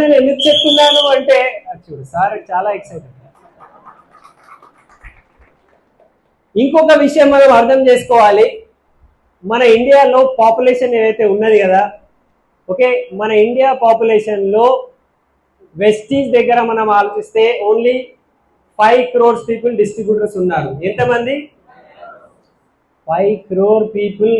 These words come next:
తక్కువ కాదు ఇది. ఫైవ్ క్రోర్ అంటే ఒక దేశ జనాభా అది.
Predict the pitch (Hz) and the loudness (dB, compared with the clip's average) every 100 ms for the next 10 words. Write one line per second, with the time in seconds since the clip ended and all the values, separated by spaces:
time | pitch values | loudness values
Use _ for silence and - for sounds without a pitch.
0 | - 180 - 220 214 214 220 226 220 170 | -4 -6 -2 0 2 2 2 2 0 -2
1 | 131 - _ _ _ _ _ 175 208 214 | -6 -20 _ _ _ _ _ -2 0 0
2 | 214 220 220 214 233 220 220 180 208 - | 0 0 0 0 -2 0 -2 0 0 -2
3 | 233 202 202 214 226 214 208 | -4 -2 -2 0 2 2 0